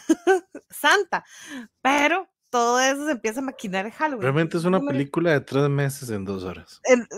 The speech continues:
Speaker 1: sí.
Speaker 2: O sea,
Speaker 1: <laughs> En realidad, sí.
Speaker 2: realmente
Speaker 1: Nada más
Speaker 2: son
Speaker 1: les
Speaker 2: tres
Speaker 1: faltó el,
Speaker 2: meses
Speaker 1: el
Speaker 2: en dos
Speaker 1: turkey
Speaker 2: horas.
Speaker 1: ahí, el, el, <laughs> el pavito ahí en el Thanksgiving y ya está. <laughs> Pero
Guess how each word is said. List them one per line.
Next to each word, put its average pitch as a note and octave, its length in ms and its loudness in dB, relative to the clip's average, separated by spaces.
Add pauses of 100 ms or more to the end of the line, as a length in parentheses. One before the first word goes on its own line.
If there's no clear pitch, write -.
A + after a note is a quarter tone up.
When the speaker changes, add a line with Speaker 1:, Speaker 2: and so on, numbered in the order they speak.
(140)
Speaker 1:
sí. D4 160 8 (720)
Speaker 2:
O - 540 -6
sea, A2+ 360 2
Speaker 1:
<laughs> G#2+ 40 -2
En - 60 -2
realidad, B3+ 340 -6 (120)
sí. C#4 160 -12 (280)
Speaker 2:
realmente - 160 2
Speaker 1:
Nada A#3+ 100 8
más C4+ 160 4
Speaker 2:
son D4 80 6
Speaker 1:
les D4+ 100 6
Speaker 2:
tres C4 120 10
Speaker 1:
faltó E3+ 160 6
el, C4 120 8
Speaker 2:
meses - 80 2
Speaker 1:
el B3+ 100 8
Speaker 2:
en C#3 100 0
dos - 100 10
Speaker 1:
turkey G3+ 180 6
Speaker 2:
horas. D#3+ 140 2
Speaker 1:
ahí, A#3 180 6
el, G3 180 4
el, A3+ 180 2 (100)
<laughs> D4+ 140 -2
el C#4 180 0
pavito A3+ 480 6
ahí G#3+ 140 0
en G#3+ 160 -4
el F#3+ 180 -8
Thanksgiving A3+ 600 -2
y F#3+ 100 -4
ya G3+ 140 -2
está. A3+ 320 -10 (360)
<laughs> - 1600 -2
Pero A3+ 200 -2